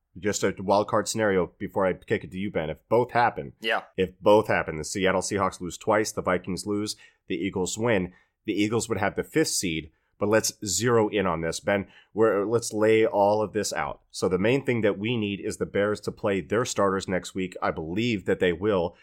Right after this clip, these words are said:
Speaker 1: They beat the forty-niners today, which helps because they are in contention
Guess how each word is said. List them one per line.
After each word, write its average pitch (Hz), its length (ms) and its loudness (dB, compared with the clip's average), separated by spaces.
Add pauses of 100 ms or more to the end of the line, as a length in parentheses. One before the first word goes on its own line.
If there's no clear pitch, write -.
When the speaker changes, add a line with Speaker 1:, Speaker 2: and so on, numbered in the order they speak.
(160)
Speaker 1:
They 98 140 2
beat 127 240 -4
the 117 60 -4
forty-niners 95 600 0
today, 92 280 0
which 85 180 -4
helps 120 300 0
because 101 320 -4
they 95 120 2
are 90 100 2
in 101 320 -4
contention 95 920 -6